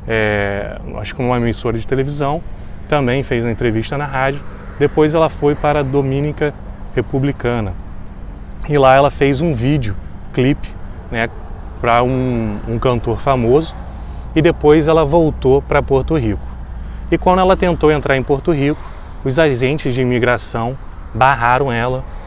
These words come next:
e levaram ela para essa linha. E eles falaram que ela teria trabalhado com visto de turista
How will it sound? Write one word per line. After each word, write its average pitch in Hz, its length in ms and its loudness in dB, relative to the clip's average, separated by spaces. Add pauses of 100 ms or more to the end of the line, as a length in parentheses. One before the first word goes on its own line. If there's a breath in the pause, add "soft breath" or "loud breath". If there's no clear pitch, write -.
(100)
e 120 60 2
levaram 120 440 4
ela 117 180 -2
para 120 140 0
essa 139 240 -2
linha. 98 300 -4 (760 loud breath)
E 127 80 2
eles 127 140 2
falaram 131 400 4
que - 80 -4
ela 143 160 2
teria 151 420 2
trabalhado 120 600 2
com 147 180 -6
visto 131 260 -4
de 135 120 -2
turista 147 480 0